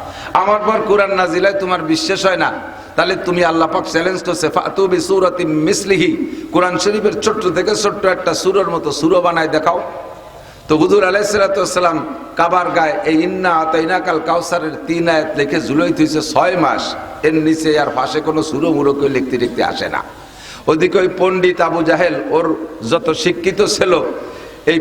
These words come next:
পণ্ডিত টিমরে লাগাই দিছে, কমপক্ষে তিন আয়াতের মতো একটা সূরা তোরা বানায় নিয়ে আয়। ওরা তা পারেনি, ওইটা ওইভাবে ঝুলন রয়েছে।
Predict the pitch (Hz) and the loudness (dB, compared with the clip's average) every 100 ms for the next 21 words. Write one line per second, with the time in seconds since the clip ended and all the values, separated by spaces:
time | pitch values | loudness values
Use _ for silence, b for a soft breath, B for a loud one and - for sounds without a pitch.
0 | 165 185 190 190 185 - 202 208 208 196 | 2 2 2 2 0 0 0 2 2 2
1 | 175 175 165 160 160 160 175 180 185 175 | 2 0 -2 -2 -2 0 0 0 -2 0
2 | 202 208 208 202 214 214 202 196 196 185 | 0 -2 -2 0 2 2 2 0 0 0
3 | 180 175 170 156 156 196 143 156 165 156 | 0 0 0 0 2 2 2 2 2 0
4 | 139 117 95 80 78 78 - - - - | 0 -4 -4 -6 -6 -8 -16 -18 -20 -20
5 | - - - - - - - - - - | -20 -20 -20 -20 -20 -20 -20 -20 -20 -20
6 | - - - - - - - - 104 104 | -20 -20 -20 -20 -20 -20 -20 -6 -2 -2
7 | 104 92 90 - - - - - - - | -2 -6 -6 -8 -12 -14 -18 -20 -20 -20
8 | - - - - 175 180 185 170 170 151 | -20 -20 -12 -2 0 2 2 2 0 0
9 | 156 160 127 107 - | 0 0 -2 -6 -8